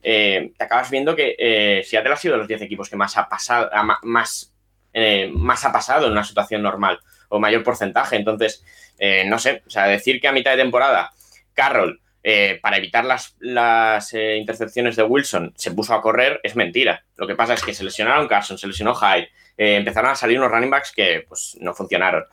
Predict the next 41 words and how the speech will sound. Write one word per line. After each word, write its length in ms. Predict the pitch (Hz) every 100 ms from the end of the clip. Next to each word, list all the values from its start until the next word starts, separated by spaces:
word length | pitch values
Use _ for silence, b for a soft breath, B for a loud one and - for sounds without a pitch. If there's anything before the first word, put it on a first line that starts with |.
| B B
En 100 | 107
el 60 | 101
juego 200 | 110 135
de 80 | 139
pase 360 | 135 135 180
empezó 300 | 120 104 98
a 20 | 120
salir 260 | 123 123
todo 200 | 131 123
mal, 220 | 104 101
eh, 280 | 92 92 90 - B B B _
y 100 | - 104
ya 80 |
está. 260 | 117 135 135
Lo 120 | 92
que 80 | 98
pasa 160 | 104 131
es 100 | -
que 80 | 143
no, 300 | 127 95 101
eh, 160 | 101
es 100 | 104
así. 180 | - 127
Y 360 | 139 104 107 104
luego 300 | 123 117 90
que 100 | 92
te 160 | 104
juegas 220 | - 127 123
con 120 | 135
un 100 | 123
playbook 300 | 135 120 101
tan 160 | 113
sencillo, 420 | 117 123 110 131 127
Rafa 200 | 120 165
lo 40 |
estuvo 220 | 160 127
comentando 380 | 107 101 101 101
toda 120 | 104
la 80 | 98
temporada, 360 | 92 98 127 104
que 160 | 95